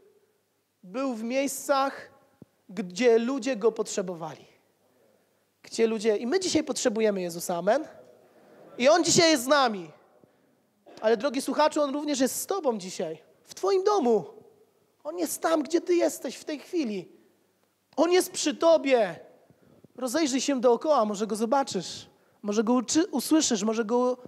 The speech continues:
poczujesz. On jest dzisiaj dla nas. Bóg jest. Dwanaście lat chora na krwotok. Dotknęła się szaty Jezusa i od razu została uzdrowiona.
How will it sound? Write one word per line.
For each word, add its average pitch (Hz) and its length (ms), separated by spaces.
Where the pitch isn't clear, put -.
poczujesz. 226 720
On 226 280
jest 208 400
dzisiaj 175 520
dla 202 220
nas. - 460
Bóg 254 220
jest. - 520
Dwanaście 240 580
lat 214 220
chora 202 260
na 185 120
krwotok. - 560
Dotknęła 233 600
się 202 220
szaty 226 380
Jezusa 180 600
i 185 100
od 165 120
razu 165 280
została 156 480
uzdrowiona. 151 640